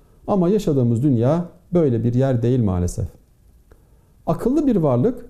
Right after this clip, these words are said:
imkanların kısıtlı olduğu bir yerde sahne almışsa bu imkanları herkesten önce ve hepsinden daha çok ele geçirmek için çaba gösterecek, e, gösterecektir ve bu beklenen bir durumdur. Hatta ele geçirdiği bu imkanları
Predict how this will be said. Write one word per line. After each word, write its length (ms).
imkanların 520
kısıtlı 420
olduğu 380
bir 100
yerde 340
sahne 360
almışsa 640
bu 80
imkanları 500
herkesten 600
önce 300
ve 60
hepsinden 600
daha 200
çok 200
ele 140
geçirmek 420
için 160
çaba 240
gösterecek, 560
e, 140
gösterecektir 840
ve 120
bu 100
beklenen 380
bir 80
durumdur. 340
Hatta 400
ele 160
geçirdiği 500
bu 80
imkanları 640